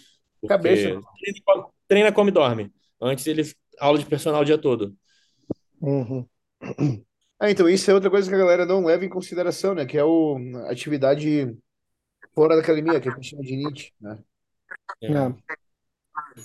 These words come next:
Speaker 1: E o
Speaker 2: Antes
Speaker 1: protocolo
Speaker 2: ele
Speaker 1: tá, tá bem suave. Pro virão, ralo e stand.
Speaker 2: Quanto que o Gabriel usava de fazer de cardio?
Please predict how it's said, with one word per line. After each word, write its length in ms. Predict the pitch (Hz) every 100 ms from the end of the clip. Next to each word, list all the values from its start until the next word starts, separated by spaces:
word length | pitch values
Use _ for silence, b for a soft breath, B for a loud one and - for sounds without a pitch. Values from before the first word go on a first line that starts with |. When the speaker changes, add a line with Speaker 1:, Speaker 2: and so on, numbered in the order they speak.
| - _ _ _
Speaker 1:
E 80 | 127
o 40 |
Speaker 2:
Antes 180 | 131 147
Speaker 1:
protocolo 340 | 156 - 165
Speaker 2:
ele 160 | 185 190
Speaker 1:
tá, 280 | 180 - - _ _ - _ _
tá 100 | 147
bem 160 | 156 170
suave. 340 | 180 156 131
Pro 180 | 123 131
virão, 800 | 143 139 151 160 190 196 185 196 -
ralo 500 | 135 151 165 160 156
e 80 | 147
stand. 240 | - 110 104 - B B B
Speaker 2:
Quanto 220 | 240 269
que 80 | 262
o 40 |
Gabriel 360 | 214 196 180 170 170 156 147 143 156
usava 400 | 135 147 147 139
de 380 | 135 143 135 127
fazer 180 | 127
de 140 | 135 -
cardio? 360 | 135 120 113